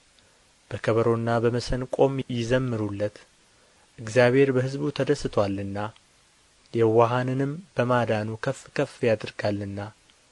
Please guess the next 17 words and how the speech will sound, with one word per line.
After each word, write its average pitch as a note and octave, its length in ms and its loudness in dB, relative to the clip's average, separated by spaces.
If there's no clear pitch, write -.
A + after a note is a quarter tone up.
ቅዱሳን A#2 640 -2
በክብር A#2+ 480 -2
ይመካሉ፣ B2 680 -6
በምንጣፋቸውም A2+ 1120 -2
ላይ A2 180 0
ሐሴትን A#2 580 -4
ያደርጋሉ። A2 560 -2
የእግዚአብሔር C3+ 680 2
ምስጋና A2 540 -4
በጕሮሮአቸው A#2+ 1000 0
ነው፣ G2 160 -12
ሁለት C3 380 0
አፍ D3 220 4
ያለውም A2+ 540 0
ሰይፍ B2+ 300 -2
በእጃቸው A#2 840 0
ነው። G#2 140 -16